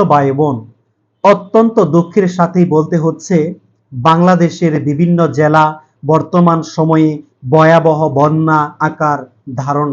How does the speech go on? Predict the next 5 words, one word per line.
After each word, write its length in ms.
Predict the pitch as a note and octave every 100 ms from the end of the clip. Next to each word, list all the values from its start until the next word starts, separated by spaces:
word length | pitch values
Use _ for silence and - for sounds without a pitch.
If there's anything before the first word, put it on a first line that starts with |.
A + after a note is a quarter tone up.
| C#3
করেছে। 440 | B2+ B2+ - D#3 A2+ _ _ _ _ _ -
ফেনী, 320 | F#3+ G3 G#3 G#3+ G#3+ - D3
নোয়াখালী, 600 | E3+ F#3 F3+ F3+ F3+ F3+ F3+ F3+
কুমিল্লা, 500 | F3 F3 F3 E3+ E3+ E3 - -
লক্ষ্মীপুর, 580 | D#3 F3 - F3+ E3+